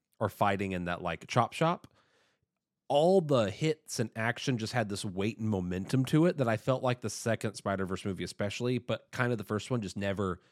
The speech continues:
really had. It was missing a lot of that, that weight. And I thought that the combat in this movie looked phenomenal. So I really, really like that style in this show.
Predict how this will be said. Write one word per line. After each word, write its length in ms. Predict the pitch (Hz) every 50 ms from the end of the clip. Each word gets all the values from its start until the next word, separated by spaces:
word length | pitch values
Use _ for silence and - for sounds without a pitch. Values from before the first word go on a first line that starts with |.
| _ _ _ _ _ -
really 340 | 101 110 123 120 110 101
had. 400 | 87 - 101 95 90 82 80 78
It 40 | 87
was 160 | 101 101 92
missing 280 | 104 110 101 - 110 101
a 40 | 92
lot 200 | 92 90 90 90
of 80 | 87
that, 200 | 92 87 82 - - - - 120
that 220 | 95 90 73 98 87
weight. 320 | 92 87 78 - - - -
And 160 | 107 104 104
I 100 | 98 98
thought 260 | - 110 98 90 -
that 260 | - 92 85 85 - _ _ _ _ _ _ _ _ _
the 120 | - 110 98
combat 460 | - - 123 131 131 120 113 107 98
in 60 | 107
this 160 | 104 95 -
movie 380 | 104 98 92 80 82 80 78 - _ _ _ -
looked 240 | 113 107 95 - -
phenomenal. 920 | - - - 95 87 87 90 90 87 82 80 80 80 76 - - - - _ _ _ _ _
So 140 | - - 104
I 60 | 95
really, 360 | 101 98 104 113 117 107 101 95
really 260 | 85 95 90 87 85
like 200 | 85 85 82 -
that 140 | - 80 80
style 360 | - - 87 80 80 80 87
in 100 | 87 85
this 100 | 90 -
show. 280 | - - - - -